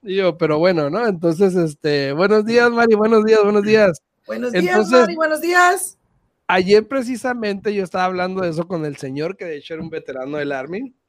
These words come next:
Speaker 1: y, y estábamos platicando y me estaba comentando eso, ¿no? Y hoy en la mañana me llega la, el correo de Víctor, de, del migration, del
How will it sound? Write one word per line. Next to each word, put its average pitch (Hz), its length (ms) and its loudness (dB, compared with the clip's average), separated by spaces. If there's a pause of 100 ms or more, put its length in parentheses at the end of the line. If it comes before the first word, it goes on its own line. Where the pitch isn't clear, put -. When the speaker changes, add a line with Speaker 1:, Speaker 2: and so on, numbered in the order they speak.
(240)
Speaker 1:
y, 139 520 -12
y 139 40 -10
estábamos 151 340 -10
platicando 143 500 -2
y 165 40 0
me 147 60 0
estaba 131 220 -4
comentando 127 540 -2
eso, 120 220 -4
¿no? 160 180 -8 (680)
Y 214 180 6
hoy 220 200 6
en 262 100 2
la 254 80 0
mañana 240 440 0
me 240 140 -4
llega 170 240 -4
la, 180 160 -2
el 151 220 -8
correo 147 440 -2
de 143 200 -6
Víctor, 165 520 -6 (540)
de, 131 880 2
del 131 540 0
migration, 156 840 2
del 131 540 0